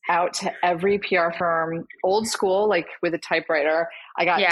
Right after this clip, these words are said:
Speaker 1: two interviews and one job. And so I stayed, I was in P R, big firms for many years. And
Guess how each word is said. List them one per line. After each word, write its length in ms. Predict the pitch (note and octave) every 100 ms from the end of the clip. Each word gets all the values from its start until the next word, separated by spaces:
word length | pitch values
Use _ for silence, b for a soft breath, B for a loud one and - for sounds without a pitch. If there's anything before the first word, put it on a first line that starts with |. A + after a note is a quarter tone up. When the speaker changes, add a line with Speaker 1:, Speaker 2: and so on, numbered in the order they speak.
| E3
Speaker 1:
two 140 | C4+
interviews 480 | B3+ G#3+ F#3+ F#3+ F#3
and 120 | E3+
one 240 | D#3+ F3 F3+
job. 360 | E3+ D3+ F#3+ - -
And 420 | F3 E3+ E3+ F3 b b b -
so 180 | - F#3
I 120 | G3+
stayed, 480 | - - G#3+ G3 G3
I 180 | - F#3+
was 160 | F#3 - -
in 160 | G3+ G3
P 120 | G#3
R, 340 | F#3 F3+ F3+ - F3
big 240 | F#3+ F3
firms 500 | F#3 E3 E3 F3+ -
for 180 | - E3
many 260 | D#3+ E3 F3
years. 440 | D3+ D3+ G#3 A#3 - -
And 480 | E3+ E3 D#3+ E3